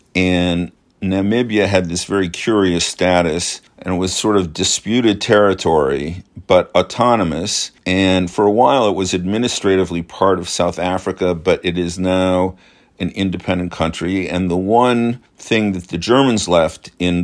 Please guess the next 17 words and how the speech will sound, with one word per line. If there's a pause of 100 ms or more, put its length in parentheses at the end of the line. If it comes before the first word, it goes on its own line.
their
former
colonies
in
Africa
was
very
good
beer
and
very
good
cold
cuts. (200)
The (100)
Italians (320)
probably